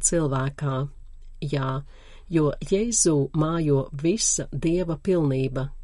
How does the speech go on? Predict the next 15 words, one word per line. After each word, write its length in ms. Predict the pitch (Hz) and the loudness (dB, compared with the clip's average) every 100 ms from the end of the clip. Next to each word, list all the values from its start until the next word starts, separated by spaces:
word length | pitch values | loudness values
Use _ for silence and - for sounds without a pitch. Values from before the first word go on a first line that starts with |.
| - - | -12 -6
viņa 400 | 135 185 170 - | -2 -2 -2 -4
mīlestība. 1000 | 165 165 160 143 - - 139 131 131 139 - - - - - - - - - - - - - - - | -2 0 0 -2 -2 0 0 0 -2 -4 -6 -20 -20 -20 -20 -18 -16 -14 -14 -14 -16 -18 -20 -12 0
Otrs 460 | 170 147 196 - - | 0 2 0 -2 0
aspekts: 640 | 214 - - 214 - - - - | 0 -2 -2 -4 -2 -2 -4 -8
Jēzus 640 | 156 156 180 226 - 214 - | -2 2 2 0 -2 -2 0
ir 140 | 190 | 0
gaisma 540 | 160 165 180 - 185 180 | 0 0 0 0 -2 -4
pagānu 560 | 185 160 139 131 147 | -2 0 2 2 0
apgaismošanai. 1200 | - 185 156 135 131 160 143 139 - 139 135 139 143 - - - - - | 0 -2 0 2 2 2 2 0 0 0 2 -2 -4 -14 -14 -14 -14 -12
Kā 160 | - 147 | -2 0
saule, 580 | 143 - 160 165 165 139 | 2 0 0 0 0 0
kas 280 | - 131 - | -2 -4 -2
uzlec 400 | 143 139 131 - | -2 -2 -2 -2
pār 300 | - 127 123 | 0 -2 -2
pasauli, 720 | - 196 - 170 156 151 151 | -4 -2 0 0 0 0 -2